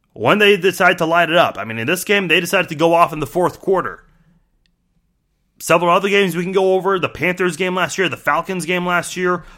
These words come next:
the Raiders game on Thursday Night Football last year. There have been certain instances where the Chiefs only,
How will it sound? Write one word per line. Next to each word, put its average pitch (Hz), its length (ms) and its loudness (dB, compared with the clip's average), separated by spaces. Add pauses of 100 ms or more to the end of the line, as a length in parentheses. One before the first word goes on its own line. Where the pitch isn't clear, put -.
the 123 100 -2
Raiders 147 400 2
game 170 160 -2
on 156 120 -2
Thursday 165 260 -2
Night 151 160 0
Football 175 340 0
last 170 340 0
year. 175 260 0 (220)
There 202 120 4
have 269 100 8
been 247 100 2
certain 190 280 2
instances 170 480 0
where 156 140 0
the 151 100 -2
Chiefs 196 400 -6 (140)
only, 196 800 0